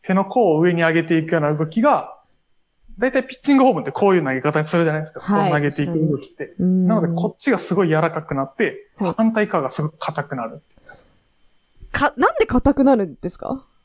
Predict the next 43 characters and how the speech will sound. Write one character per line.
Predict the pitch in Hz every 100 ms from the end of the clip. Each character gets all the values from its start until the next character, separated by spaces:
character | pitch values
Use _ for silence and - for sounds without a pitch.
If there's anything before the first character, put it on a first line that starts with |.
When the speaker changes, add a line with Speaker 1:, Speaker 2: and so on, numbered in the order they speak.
| _ _ _ _ _ -
Speaker 1:
え |
っ | 139 -
と、 | - 135 131 135 165
い | 220
ろ | 269
ん | 302
な | 226 160
要 | 160 160
因 | 160
が | 151
あ | 131
る |
ん | 131
で | 127
す |
け | 143
ど、 |
こ | 139 139
う | 147
投 | 202
げ | 311
た | 156
後 | 135
っ | 135
て |
こ | 131 -
う |
フ | 262
ォ |
ロ | 269
ー | 262
ス | 262
ル | 196
ー |
っ |
て | -
言 | 127
っ |
て | -
こ | 123
う | 127
投 | 143
げ、 | 147 156 156